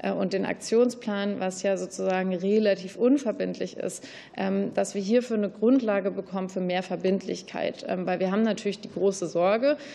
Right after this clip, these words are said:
dass, äh, die Biodiversitätsziele wieder gerissen werden, so wie es uns ja auch schon in der letzten Dekade passiert ist. Und das können wir uns einfach nicht leisten. Und, ähm, daher müssen wir meiner Meinung nach schauen, wo wir hier eben auch, ähm,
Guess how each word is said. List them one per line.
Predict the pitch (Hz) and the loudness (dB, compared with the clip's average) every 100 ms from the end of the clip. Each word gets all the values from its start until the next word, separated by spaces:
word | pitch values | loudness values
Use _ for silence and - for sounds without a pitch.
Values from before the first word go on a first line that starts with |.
| - | -8
dass, | - 196 202 - | -2 0 -2 -2
äh, | 202 196 196 | 2 4 4
die | 196 | 0
Biodiversitätsziele | 175 196 202 185 180 175 - 190 - - - 196 196 196 | -2 -2 -2 -2 -4 -4 -4 -4 -6 -8 -2 0 0 0
wieder | 185 190 185 180 | -2 0 2 2
gerissen | 180 170 185 190 175 | 0 0 0 0 0
werden, | 175 175 | 2 0
so | 175 180 | 0 -2
wie | 165 | -2
es | 175 - | -6 -4
uns | 185 175 | -4 -2
ja | 185 - | 0 0
auch | |
schon | - 190 | -2 -4
in | 190 | -2
der | 180 | 0
letzten | 175 180 - 185 | 0 -2 -4 -4
Dekade | 175 190 180 180 | -4 -2 0 -2
passiert | - 185 - 190 | -4 -4 -2 -2
ist. | 196 | -2
Und | 180 | -6
das | - | -6
können | - 185 | -2 -2
wir | |
uns | 185 | -2
einfach | 190 180 | -4 -2
nicht | 180 170 | -4 -4
leisten. | - 190 214 233 233 - - - - - | 0 0 0 -2 -4 -6 -18 -20 -14 -6
Und, | 190 180 | -4 -2
ähm, | - 185 | -2 0
daher | 180 185 190 | 0 0 2
müssen | 185 185 | 0 0
wir | 185 | -2
meiner | 180 180 180 | 0 -2 -2
Meinung | 180 185 | -2 -2
nach | 180 - | -4 -4
schauen, | 185 185 196 208 190 | 0 2 4 2 0
wo | 185 190 | 0 2
wir | 196 | 2
hier | 190 185 | 2 0
eben | 185 180 | 0 -2
auch, | - 180 170 - | -2 -2 -2 -2
ähm, | 180 180 | 0 0